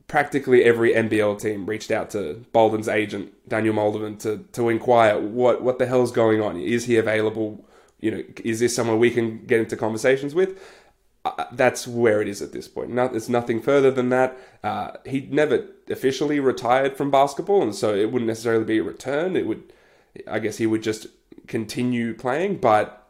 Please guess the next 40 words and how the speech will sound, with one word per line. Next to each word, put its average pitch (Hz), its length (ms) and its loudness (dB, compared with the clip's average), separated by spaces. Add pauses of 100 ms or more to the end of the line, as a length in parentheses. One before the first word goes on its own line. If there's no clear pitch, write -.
as 123 240 2
of 113 120 2
now, 117 260 2
there's 110 200 -2
nothing 110 320 -2
official, 147 480 -2
there's 113 180 0
nothing 110 400 -2 (220)
planned. 131 560 2 (280)
Uh, 95 260 -6 (280)
this 113 200 -2
is 110 120 -8
just - 200 -8
him, 110 320 0
I 110 100 -4
guess, 110 240 -2 (140)
staying 139 340 0
in 135 100 0
shape, 180 380 -4
and 107 340 -6 (400)
if 113 120 -6
it 127 80 -2
does 151 180 2
happen 143 220 -2
in 143 80 2
the 135 80 2
future, 151 380 -2
it 120 80 0
wouldn't 147 240 0
be 127 240 -2
totally 147 420 0
surprising, 151 580 -4 (280)
but 101 280 0
there 104 140 0
is 101 140 -6
nothing 113 280 -2
planned 107 340 -4
as 104 120 -6
of 98 100 -10
now. - 220 -14